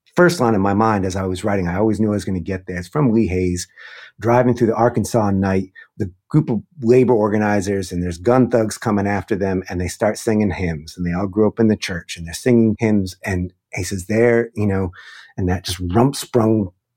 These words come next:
car bumping through the night. He said, "It was possible for a while not to be scared even. It was possible for a while not to be scared even."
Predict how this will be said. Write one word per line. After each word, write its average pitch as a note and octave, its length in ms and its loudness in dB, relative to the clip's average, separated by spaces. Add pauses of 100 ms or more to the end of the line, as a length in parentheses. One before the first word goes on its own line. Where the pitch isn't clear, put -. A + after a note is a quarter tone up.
car A2+ 400 2
bumping A2+ 420 2
through G#2 140 -2
the G#2 80 0
night. G2 320 -4
He - 80 -20
said, G2 180 -10
"It G2 60 -10
was F#2 140 -10 (100)
possible A2+ 640 -2 (320)
for G#2+ 180 -2
a G2 80 2
while G2 560 -6 (180)
not F#2 380 -4
to E2+ 80 -8
be E2 180 -6
scared E2 480 -8
even. E2 300 -16
It - 460 -20
was F#2 120 -6
possible C3+ 560 -2
for C#3 160 2
a C3 80 6
while G2 400 2
not F#2+ 300 -2
to - 60 -18
be G2 100 -2
scared E2+ 420 -2
even." D#2+ 300 -10